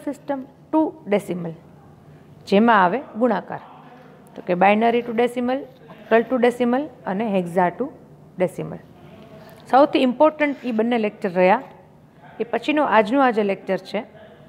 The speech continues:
એમાં આપણે શું લીધું? ડેસિમલનું કામ હવે પૂરું થઈ ગયું. એટલે હવે આપણે કોનો turn લીધો? બાઇનરીનો. હવે આપણે કોનો turn લીધો? બાઇનરીનો. તો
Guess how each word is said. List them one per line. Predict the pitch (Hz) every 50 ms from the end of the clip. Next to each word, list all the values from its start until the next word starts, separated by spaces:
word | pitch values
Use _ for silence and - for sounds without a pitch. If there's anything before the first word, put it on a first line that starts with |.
| - - - - - - -
એમાં | 220 240 262 262
આપણે | 262 262 240 262 254
શું | - 311 302
લીધું? | 262 226 160 - 208 247 294 - - - - - -
ડેસિમલનું | - 285 285 311 247 226 214 208 202
કામ | 208 214 202 190
હવે | 180 185 190
પૂરું | 185 190 262 269 247
થઈ | - - 185 175
ગયું. | 165 - 175 170 - - - - - - - - - - - -
એટલે | - - - 190
હવે | 170 208 220 226
આપણે | 226 220 226 233 220
કોનો | 220 - 254 262 254
turn | 233 240 220 202 196
લીધો? | 185 180 180 226 269 - - - - -
બાઇનરીનો. | 208 208 190 170 165 165 160 165 165 165 - - - - - - _ - - - - - - - - - - - - - - - - - 180
હવે | 180 190
આપણે | 190 190 - 220
કોનો | - 240 240 247 247
turn | 247 240 220 214
લીધો? | 208 190 196 285 - - - -
બાઇનરીનો. | 220 226 214 196 180 175 165 160 156 165 160 - - _ - - - - - - _ _ _ -
તો | - 202 240 277